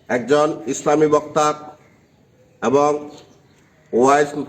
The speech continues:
ওয়াইজিন হিসেবে। ওনাকে এলাকার মানুষ ছিলেন একজন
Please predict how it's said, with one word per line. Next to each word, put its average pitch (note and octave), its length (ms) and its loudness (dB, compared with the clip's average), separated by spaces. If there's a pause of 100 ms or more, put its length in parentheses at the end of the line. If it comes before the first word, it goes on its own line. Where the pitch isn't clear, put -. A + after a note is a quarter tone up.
(760)
ওয়াইজিন D3 480 2
হিসেবে। A#2 260 0 (1040)
ওনাকে D3 360 2 (1120)
এলাকার C#3+ 320 0 (100)
মানুষ D3 220 0 (100)
ছিলেন D#3 280 -2 (960)
একজন C3 260 0